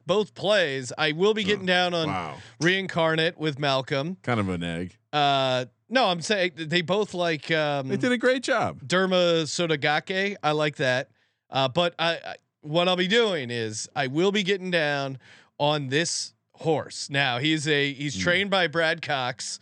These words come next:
Speaker 2: Oh.
Speaker 1: Uh, you might know him from, uh,
Speaker 2: Does he
Speaker 1: training
Speaker 2: cheat?
Speaker 1: essential qual-, uh, uh, essential quality. I'm sure he cheats. They
Speaker 2: He's
Speaker 1: all
Speaker 2: like
Speaker 1: cheat.
Speaker 2: Fletcher? 'Cause Fletcher cheats.
Speaker 1: The jockey,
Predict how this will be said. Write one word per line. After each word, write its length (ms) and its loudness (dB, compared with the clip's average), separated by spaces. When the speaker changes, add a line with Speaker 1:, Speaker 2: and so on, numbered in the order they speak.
Speaker 2:
Oh. 360 -8
Speaker 1:
Uh, 60 2
you 120 2
might 200 2
know 180 2
him 80 -2
from, 260 0
uh, 300 0
Speaker 2:
Does 160 -4
he 80 0
Speaker 1:
training 300 2
Speaker 2:
cheat? 60 -2
Speaker 1:
essential 520 -2
qual-, 400 0
uh, 120 -2
uh, 140 -2
essential 460 -2
quality. 360 0
I'm 120 -6
sure 180 -4
he 80 -4
cheats. 240 -12
They 100 -6
Speaker 2:
He's 60 2
Speaker 1:
all 60 2
Speaker 2:
like 120 0
Speaker 1:
cheat. 120 -6
Speaker 2:
Fletcher? 440 -2
'Cause 140 -4
Fletcher 380 -2
cheats. 460 -8
Speaker 1:
The 120 2
jockey, 720 0